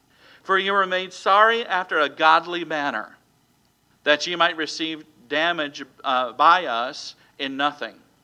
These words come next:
In other words, you were hurt by what you heard for no reason.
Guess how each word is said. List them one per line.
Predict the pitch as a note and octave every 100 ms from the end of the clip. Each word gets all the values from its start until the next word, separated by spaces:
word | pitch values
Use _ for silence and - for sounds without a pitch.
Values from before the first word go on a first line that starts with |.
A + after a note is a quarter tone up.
| _ -
In | B2
other | C3
words, | B2+ A#2+
you |
were | A#2+
hurt | A2+ D#3+ C#3 C#3 - _ _ -
by | C3
what | B2 C#3 D3
you | C3
heard | D#3 A#2 A2+ - _ _ _ _
for | C#3
no | A#2+ B2+
reason. | B2+ D3 C#3 G#2 F#2